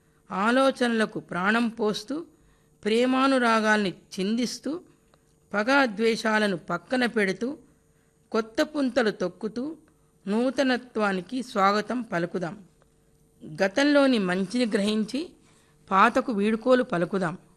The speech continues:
అనుభవాల ముల్లెను భద్రంగా దాచుకొని మంచిని పెంచుదాం.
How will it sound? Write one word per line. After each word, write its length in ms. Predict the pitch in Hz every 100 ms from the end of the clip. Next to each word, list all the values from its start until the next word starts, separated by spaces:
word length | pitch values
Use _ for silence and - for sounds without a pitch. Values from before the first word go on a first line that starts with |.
| _ _ _ _ _ _ _ -
అనుభవాల 580 | 185 202 240 254 277 277
ముల్లెను 500 | 226 220 196 233 294 -
భద్రంగా 640 | 190 190 190 240 254 254 226
దాచుకొని 640 | 170 180 175 190 226 311 392 - _ _ _ _
మంచిని 500 | - 196 247 220 285
పెంచుదాం. 560 | 302 208 196 - 208 165